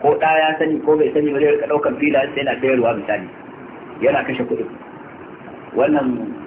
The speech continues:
babu inda haka ta, ta taɓa faruwa a zamanin Manzo sallallahu alaihi wasallam, bare a ce haka ta faru. Abin nan. Amma a kyautata wa uba ta hanyar bashi bukatun duk da yake so, matukar dai bukatunsa ba sun saba wa shari'a ba,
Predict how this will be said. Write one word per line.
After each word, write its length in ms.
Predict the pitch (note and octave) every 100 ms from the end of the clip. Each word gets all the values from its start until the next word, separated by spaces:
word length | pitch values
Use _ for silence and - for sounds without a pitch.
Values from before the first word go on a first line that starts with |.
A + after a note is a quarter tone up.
| - - - - - - - - - B2
babu 200 | D#3 D3+
inda 240 | D#3 D#3
haka 220 | D#3 D3+ C3+
ta, 340 | C#3 C3+ C3 -
ta 60 | C3+
taɓa 220 | D3 C#3
faruwa 380 | B2 B2+ C#3+ C3+
a 40 |
zamanin 320 | B2+ C#3 C3 D3
Manzo 220 | B2 C3+
sallallahu 220 | D#3 C#3+
alaihi 160 | B2+ B2+
wasallam, 240 | B2+ C#3+
bare 160 | B2+ C3
a 100 | B2
ce 160 | C3+ B2
haka 200 | C3 -
ta 180 | - -
faru. 280 | C#3 D#3 F3+ - - - - - -
Abin 220 | F#2+ A#2
nan. 100 | G#2
Amma 440 | - A2 D3 D#3+ -
a 80 | C#3
kyautata 480 | F3 F#3+ F#3 C3 D#3+
wa 100 | D3+ A#2+
uba 220 | A#2 C3+ D3 - - - - - -
ta 60 | D3+
hanyar 280 | E3 E3 C#3
bashi 360 | A#2 E3 F#3 D#3
bukatun 480 | C3 - C#3 - E3+
duk 100 | F3+
da 80 | E3
yake 300 | D#3+ D3+ C3
so, 160 | - B2 - - - - -
matukar 380 | C3 D#3 E3 E3
dai 160 | F#3 F3+
bukatunsa 540 | D#3+ - C3 F#3 E3+
ba 100 | C3 B2
sun 120 | C3
saba 240 | C#3 A#2+
wa 80 | A2
shari'a 300 | A2+ C#3+ C3+
ba, 120 | C#3+